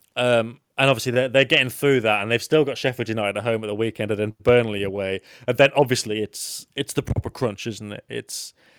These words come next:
it's a difficult February with, you know, Liverpool and, and Spurs and Arsenal and, um, Champions League, and then, you know, at the start of March it's United. So,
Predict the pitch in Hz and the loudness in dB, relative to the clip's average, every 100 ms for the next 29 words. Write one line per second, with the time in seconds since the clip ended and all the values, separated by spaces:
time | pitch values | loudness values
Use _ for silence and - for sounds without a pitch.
0 | - 127 - - - - - 131 123 151 | -8 -6 -6 -8 -8 -10 -6 -6 2 0
1 | 135 139 - 131 107 107 101 98 98 101 | 2 -2 -2 -2 -2 -2 -2 -4 -4 -8
2 | 92 - - 120 104 104 113 104 120 104 | -8 -20 -16 -10 -6 -4 -4 -2 -2 -2
3 | 95 92 101 _ 110 110 - 135 123 113 | -4 -10 -14 _ -8 -8 -2 4 6 6
4 | 107 110 110 107 110 98 92 92 90 - | 2 0 0 0 -6 -10 -10 -12 -14 -20
5 | _ _ _ - 104 95 92 - 123 113 | _ _ _ -12 -10 -12 -14 -6 -6 -4
6 | 113 101 107 110 110 104 _ - 120 113 | -8 -6 -4 -4 -6 -14 _ -10 -8 -2
7 | 113 104 110 107 107 - 131 117 131 127 | 0 0 -4 -6 -8 0 2 2 4 6
8 | 123 123 - 123 117 - 98 - 123 | 4 2 -4 -2 -2 -4 -12 -6 -6